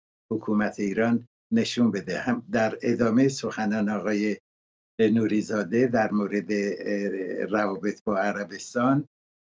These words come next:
همینطور که ایشون گفتن، از یه طرف جناح سیاسی در ایران می‌آید و می‌گوید که ما نمی‌تونیم با عربستان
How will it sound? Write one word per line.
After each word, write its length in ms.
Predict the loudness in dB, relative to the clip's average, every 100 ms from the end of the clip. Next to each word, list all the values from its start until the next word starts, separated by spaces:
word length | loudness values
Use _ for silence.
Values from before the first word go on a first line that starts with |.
| _ _ -14
همینطور 500 | -4 2 2 2 -2
که 160 | -2 -2
ایشون 340 | -2 -4 -4
گفتن، 580 | -4 -6 -2 2 2 0 -6 _ _ _ -2
از 240 | -2 2
یه 100 | 0
طرف 400 | 2 2 2 -2
جناح 420 | 0 2 4 2
سیاسی 600 | -2 -2 0 0 0 -2
در 180 | 0 0
ایران 480 | 0 0 2 2 0 -6 _ _
می‌آید 500 | 4 6 6 6 4 4
و 120 | 4
می‌گوید 460 | 4 2 2 2 2
که 120 | 2
ما 260 | 4 6
نمی‌تونیم 840 | 6 6 4 2 0 2 6 6 6
با 220 | 4 2
عربستان 800 | 2 0 -2 -4 -6 -4 -2